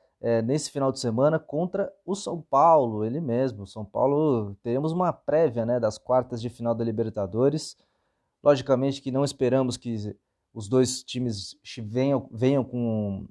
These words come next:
com time titulares, né? Acredito que o Palmeiras venha um pouco modificado, justamente pra poupar os jogadores, é, pra, para a Libertadores, né? Com medo de,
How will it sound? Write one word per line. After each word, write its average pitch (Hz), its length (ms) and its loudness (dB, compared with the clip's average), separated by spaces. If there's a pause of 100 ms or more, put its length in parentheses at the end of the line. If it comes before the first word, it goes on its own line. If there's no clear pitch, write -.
(140)
com 120 160 -10
time 120 240 -4
titulares, 123 580 2
né? 131 240 -4 (400)
Acredito 101 540 -12
que - 80 -12
o 107 400 0 (380)
Palmeiras 117 440 0
venha 120 160 -4
um 120 60 -4
pouco 113 560 -10 (340)
modificado, 127 680 2
justamente 147 480 -2
pra 131 200 -2
poupar 135 520 -2
os 123 80 -2
jogadores, 117 640 0 (320)
é, 107 280 4
pra, 123 460 2
para 120 240 0
a - 20 -2
Libertadores, 113 760 -4
né? 127 100 -2
Com 117 160 -10
medo 127 340 0
de, 107 400 -6